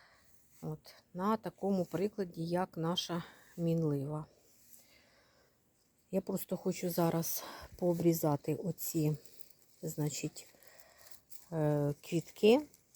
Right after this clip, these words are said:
для того, щоб вона на цих старих гіл-, викинула вже нові гілки на цих, е,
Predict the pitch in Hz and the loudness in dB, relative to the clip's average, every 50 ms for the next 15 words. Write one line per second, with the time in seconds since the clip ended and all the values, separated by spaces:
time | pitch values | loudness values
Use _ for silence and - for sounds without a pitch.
0 | - _ - - 147 - - 226 240 233 220 196 - - - 175 165 165 160 156 | -20 _ -8 -6 -6 -2 0 2 2 2 2 0 2 2 0 0 2 2 2 4
1 | 160 175 190 208 220 214 - - _ 175 156 156 - - 175 165 - - - 170 | 4 6 6 4 4 2 -2 -8 _ -4 -4 -4 -2 -2 -4 -4 -4 -4 -2 -2
2 | 160 151 147 151 - - 160 165 160 156 160 - - - - - - - _ _ | 0 0 0 -2 -2 -4 -2 2 2 2 2 0 -4 -12 -16 -16 -16 -16 _ _
3 | - 196 196 - - 175 165 165 156 156 151 151 156 151 147 151 185 196 196 185 | -2 -2 -2 0 -2 0 2 2 4 4 4 4 2 2 2 4 4 4 4 4
4 | 175 165 165 165 160 - - - 190 208 202 180 165 156 - - - 175 170 - | 4 4 4 2 2 -2 -4 -2 0 2 2 2 2 0 -2 -4 -6 -6 -6 -8
5 | - - _ _ - - - - - - - - - - - - - _ _ _ | -12 -20 _ _ -20 -20 -20 -20 -20 -20 -20 -20 -20 -20 -20 -20 -20 _ _ _
6 | - - - _ - - 160 160 156 156 151 147 147 147 | -18 -18 -14 _ -6 -4 -2 0 0 2 2 2 2 0